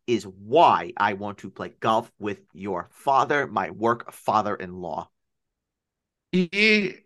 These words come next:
Speaker 2: there were a lot of times over the summer, because my dad works in education, so he gets summers off.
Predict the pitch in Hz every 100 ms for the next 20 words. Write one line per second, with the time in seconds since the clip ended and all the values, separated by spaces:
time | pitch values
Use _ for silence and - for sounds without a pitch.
0 | _ 151 156 208 196 160 131 - _ _
1 | _ _ _ 151 143 165 165 160 156 156
2 | 147 139 139 123 - 135 147 156 180 _
3 | _ - 127 143 147 151 147 135 131 127
4 | 120 - 113 110 120 131 - - 117 117
5 | 120 131 120 113 110 110 131